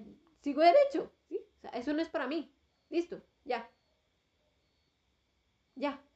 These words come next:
es, es muy simple. ¿Cuál es la necesidad de interactuar con las vainas que a uno le dan rabia? ¿Cuál es la necesidad? Yo, a mí me parece ilógico, o sea, ¿para qué a uno amargarse el,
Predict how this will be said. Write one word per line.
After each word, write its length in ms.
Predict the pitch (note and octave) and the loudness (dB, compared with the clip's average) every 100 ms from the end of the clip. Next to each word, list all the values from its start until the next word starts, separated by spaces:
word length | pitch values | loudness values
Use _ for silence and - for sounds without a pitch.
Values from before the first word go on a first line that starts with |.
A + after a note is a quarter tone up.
| _ - | _ -12
es, 180 | A#3 A3+ _ - | -12 -12 _ -16
es 160 | A#3 B3+ | -12 -4
muy 180 | C4+ C#4+ | -2 -2
simple. 560 | - - E4+ D4+ - _ _ _ _ _ _ _ _ _ _ _ | -6 -4 -4 -4 -12 _ _ _ _ _ _ _ _ _ _ _
¿Cuál 160 | - C4 | -6 0
es 100 | C4+ | 2
la 100 | C4+ | 0
necesidad 480 | C#4 D4 C#4+ C#4+ B3+ | 0 -4 -4 -2 0
de 60 | A3+ | 0
interactuar 580 | G#3 A#3+ A#3+ - G#3+ | -2 -2 -4 -4 -6
con 100 | G#3 | -2
las 160 | G#3 A3 | -2 0
vainas 280 | A3+ F#3+ F#3 | -2 -2 -6
que 80 | A#3+ | -6
a 40 | |
uno 160 | G#3+ F#3 | -4 -2
le 80 | G#3+ | -2
dan 220 | F#3+ G3 | -2 -2
rabia? 380 | A3 G3+ E3 - _ _ _ _ _ _ _ _ _ _ _ _ _ _ _ _ _ | 0 0 -2 -14 _ _ _ _ _ _ _ _ _ _ _ _ _ _ _ _ _
¿Cuál 180 | - D4+ D4+ | -4 0 2
es 60 | |
la 100 | D#4 D#4 | 2 0
necesidad? 640 | D#4 C4+ C4+ B3 A#3 G3 | -4 -6 -12 -6 -6 -4
Yo, 140 | - - _ _ _ _ _ _ _ G3 _ _ _ _ - D#4 - F#4 F#4+ - _ _ _ _ _ _ _ _ _ _ _ _ _ _ _ _ _ - | -8 -12 _ _ _ _ _ _ _ -20 _ _ _ _ -20 -20 -10 -4 -4 -6 _ _ _ _ _ _ _ _ _ _ _ _ _ _ _ _ _ -8
a 80 | B3+ | -4
mí 60 | |
me 80 | A#3+ | -2
parece 260 | C4+ C#4 A#3 | 0 0 0
ilógico, 380 | A3 A3+ G#3+ F#3+ | 0 0 -2 -4
o 40 | |
sea, 120 | G3+ | -6
¿para 140 | G#3 A3 | -8 -6
qué 100 | A3+ | -4
a 60 | |
uno 160 | A3 A3 | -2 -4
amargarse 540 | A3+ B3 A#3 G#3+ G3+ | -4 -4 -4 -4 -4
el, 200 | F#3 - | -8 -8